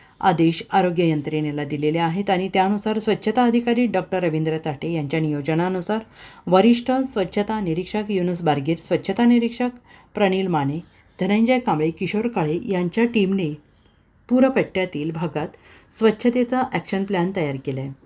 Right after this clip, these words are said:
आणि यानुसार रविवारपासून गाव भागातील विष्णूघाट, अमरधाम, स्मशानभूमी, धरण रोड आदी परिसरात स्वच्छता सुरू करण्यात आलेली आहे. तर सोमवारी सकाळपासून कर्णा रोड, सूर्यवंशी प्लॉट, अम-,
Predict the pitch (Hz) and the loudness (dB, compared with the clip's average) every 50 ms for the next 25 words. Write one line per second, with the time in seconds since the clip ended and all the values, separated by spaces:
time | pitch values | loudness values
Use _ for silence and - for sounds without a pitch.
0 | - - - - - - _ _ - 196 202 208 196 170 170 196 220 233 233 240 | -20 -20 -20 -20 -20 -20 _ _ 0 2 4 4 4 4 4 4 4 2 2 2
1 | 247 247 240 214 233 233 240 240 233 233 233 202 190 - 202 196 196 175 170 180 | 2 2 2 2 2 2 0 0 0 0 -2 -2 -2 -4 -4 -4 -2 -2 0 0
2 | 180 185 185 170 180 175 175 - 202 208 202 170 170 165 - - 202 226 240 233 | 0 0 0 0 0 0 -2 -2 -2 -2 0 0 -2 -2 -2 -2 0 2 2 2
3 | 233 240 233 240 - 185 175 180 180 175 185 180 185 185 180 - 196 170 151 - | 2 2 0 -2 -2 -4 -2 -2 -2 -2 -2 -4 -4 -6 -8 -6 -6 -4 -2 -2
4 | 165 165 165 165 165 170 170 165 160 165 156 156 156 147 156 156 151 185 208 - | 0 0 0 0 0 0 0 0 0 0 0 0 0 0 2 2 2 0 -2 -6
5 | _ _ - - - - - - 170 165 190 202 220 208 208 208 202 - 214 226 | _ _ -20 -20 -20 -14 -6 -4 0 2 2 2 2 0 0 -2 -2 0 0 0
6 | 226 220 - 208 180 - 190 185 - 208 196 - 185 160 165 165 156 147 143 139 | 0 0 0 -2 -2 -2 -2 -4 -4 -4 -4 -4 -6 -4 -2 -2 -2 -2 -2 -2
7 | 147 143 135 143 147 151 170 190 208 208 - 196 208 208 202 - 220 185 170 175 | -2 -2 -2 -2 -2 -2 -2 -2 -2 -2 -2 -2 -2 -2 -2 -2 -2 0 0 0
8 | 190 202 233 233 233 220 - 180 196 202 220 214 202 208 - 233 247 262 269 - | 2 0 0 0 0 -2 -2 -2 -2 0 0 -2 -2 0 0 0 0 -2 -4 -8
9 | - - - - - - - - - - - - _ _ _ _ _ _ _ _ | -16 -20 -20 -20 -20 -20 -20 -20 -20 -20 -20 -20 _ _ _ _ _ _ _ _
10 | _ - 226 214 208 208 220 233 254 254 262 262 262 233 - - 185 - 226 202 | _ 4 6 6 6 6 4 4 4 4 4 2 2 0 -2 -6 -4 -2 2 2
11 | 208 208 208 214 202 - 233 233 226 220 220 226 226 - - 185 180 180 185 | 4 4 2 0 0 -2 -2 0 0 0 0 -2 -4 -6 -4 -2 -2 0 -2